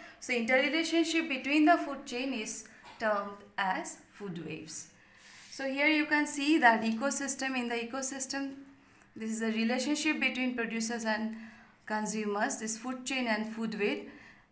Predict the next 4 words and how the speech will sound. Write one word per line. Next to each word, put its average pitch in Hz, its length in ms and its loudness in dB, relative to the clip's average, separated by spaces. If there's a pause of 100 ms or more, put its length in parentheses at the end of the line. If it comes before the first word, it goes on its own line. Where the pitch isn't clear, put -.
(120)
depicts 220 500 -2
that 214 280 0
relationship. 190 640 -6 (220)
So 214 420 -8